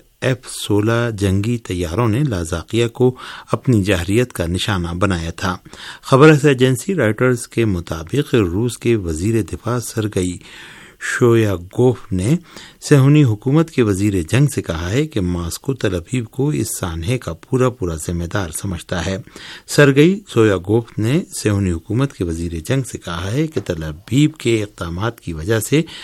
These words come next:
پندرہ روسی شہریوں کو اپنی جان سے ہاتھ دھونا پڑا ہے۔ شامی فوج نے بھی منگل کے روز ایک بیان جاری کر کے بتایا ہے کہ ملک کے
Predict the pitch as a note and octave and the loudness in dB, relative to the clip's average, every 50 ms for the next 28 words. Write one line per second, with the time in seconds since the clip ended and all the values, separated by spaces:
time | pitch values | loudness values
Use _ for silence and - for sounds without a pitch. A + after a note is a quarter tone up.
0 | - - - - - - - C3+ C3+ C3+ D#3 E3 E3 D3+ A2+ A2 G#2+ - - A#2 | -16 -16 -18 -18 -4 4 4 6 6 6 4 4 4 2 2 0 -2 -2 -2 -2
1 | G#2+ - - G#2 F2+ E2+ E2+ F2 F#2+ A#2+ C3 C3+ - - B2 C#3 B2+ - - G2 | -4 -2 -2 -2 -2 -2 -2 -2 -2 0 -2 -2 -2 0 0 0 0 0 -2 -2
2 | F#2 F#2 F2+ F2 E2+ - - - - - - - - A#2 G2+ G#2+ A2+ A2 B2+ C#3 | 0 0 0 -2 -4 -6 -10 -16 -16 -16 -14 -8 -4 -2 2 2 4 4 4 2
3 | C#3+ C3+ - F#2+ F2 D#2+ E2+ E2+ D#2 D2+ D2 D#2+ - A2+ A#2 A2 F#2 D#2 D#2 - | 0 0 0 -2 -2 -2 -2 -4 -6 -8 -8 -4 -2 0 0 0 0 -2 -6 -4
4 | - F#2+ E2+ D#2+ E2 F#2+ F#2 F2+ - _ - - - - - - - - - D3 | -2 -2 -2 -2 -2 -4 -4 -6 -8 _ -18 -20 -18 -18 -18 -16 -8 -2 4 6
5 | C#3+ C#3+ D#3 D3+ C#3+ - - B2+ C#3 D#3+ F3 D#3+ D#3+ C#3+ D3+ G3 A#3+ F3+ B2 A#2 | 8 8 8 8 6 6 4 4 6 6 6 6 4 4 4 2 2 2 0 0
6 | A#2 A#2 A2 A2 - G#2+ F#2+ G2 C3 D#3+ D#3+ B2+ A2 G#2+ G#2+ - - G#2 G2 F#2+ | 0 0 -2 -2 -2 -2 0 0 0 2 2 2 2 0 0 0 0 2 2 2
7 | F#2 F2 E2+ F2 F2+ F#2 G2+ A#2 A#2+ A2+ G2 G2 F2+ F2 E2+ E2 - - A#2+ A2+ | 2 0 0 -2 -2 -2 -2 -2 -2 -2 0 -2 -2 -2 -4 -4 -2 -2 0 0
8 | G#2+ - - E2 D#2+ E2 - F2 E2+ F2+ G#2 G#2 G2 C3+ E3 E3+ - - F2 E2+ | -2 -4 -6 -6 -6 -6 -8 -6 -4 -2 -2 -2 0 -2 -4 -4 -4 -4 -2 -2
9 | E2+ E2+ F#2 A#2 B2+ A#2+ - - A#2+ A#2+ A#2+ | -2 -2 0 0 -2 -2 -4 -2 0 2 2